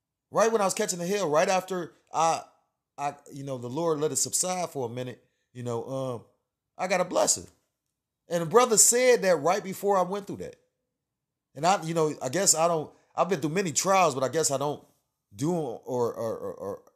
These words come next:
uh, uh, uh, uh, uh, react in a way that's pleasing to the Most High. I guess this particular time it was.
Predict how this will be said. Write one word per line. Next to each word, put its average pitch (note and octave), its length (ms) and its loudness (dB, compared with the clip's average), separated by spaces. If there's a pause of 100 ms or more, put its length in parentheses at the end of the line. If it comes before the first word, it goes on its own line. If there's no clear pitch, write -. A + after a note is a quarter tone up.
(100)
uh, G#2+ 180 -10
uh, G2 320 -10
uh, F#2+ 160 -12 (680)
uh, A2 120 -6
uh, G#2 40 -6
react B2 420 0
in A#2+ 80 -10
a B2+ 60 -4
way C3+ 160 0
that's A#2+ 140 -2
pleasing D3 280 -6
to B2 60 -10
the A#2 80 -10
Most B2+ 220 -4
High. E3 220 2 (180)
I G#2 40 -16
guess A#2 200 -6
this C#3+ 200 -6
particular B2 320 -10
time A#2+ 340 -6
it A2 100 -16
was. E3 440 -2